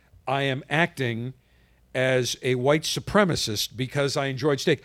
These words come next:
I have seen blacks. I have seen Asians. I have seen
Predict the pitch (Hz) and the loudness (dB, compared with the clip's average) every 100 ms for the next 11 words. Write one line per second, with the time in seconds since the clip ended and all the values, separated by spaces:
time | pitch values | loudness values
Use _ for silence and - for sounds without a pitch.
0 | - 147 277 226 - 233 208 147 165 247 | -2 2 2 2 -2 -2 -4 -4 -4 -6
1 | 233 - - - - _ _ _ - _ | -10 -10 -8 -8 -12 _ _ _ -20 _
2 | _ - 156 190 175 - 196 190 185 202 | _ 0 4 6 4 -2 -2 -4 -4 -2
3 | 277 196 127 71 - - - - - _ | -2 -2 -4 -8 -10 -6 -6 -10 -18 _
4 | _ - - - 214 202 190 175 - 196 | _ -20 -4 2 2 4 0 -2 -6 -6
5 | 190 190 190 190 185 | -6 -6 -6 -8 -10